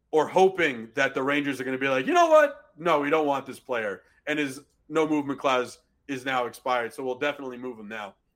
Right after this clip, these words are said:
I just don't buy it. I don't. And I think this team is this team. And I think the Rangers are comfortable with it until they can afford to pay more people, and that'll be entirely salary cap dependent.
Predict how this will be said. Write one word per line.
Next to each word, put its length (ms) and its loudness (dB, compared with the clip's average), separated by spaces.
I 60 -4
just 140 -10
don't 160 -4
buy 200 -2
it. 100 -16
I 100 -2
don't. 280 2
And 100 -2
I 120 2
think 320 -6
this 260 -4
team 480 -8
is 260 -4
this 240 -6
team. 420 -6
And 80 -2
I 60 0
think 180 -4
the 80 -2
Rangers 260 0
are 80 -4
comfortable 420 -2
with 160 -4
it 100 -8
until 240 -4
they 120 -4
can 120 -8
afford 320 -6
to 60 -16
pay 160 0
more 220 2
people, 520 0
and 140 -2
that'll 220 4
be 260 -8
entirely 520 0
salary 400 -6
cap 280 -12
dependent. 320 -20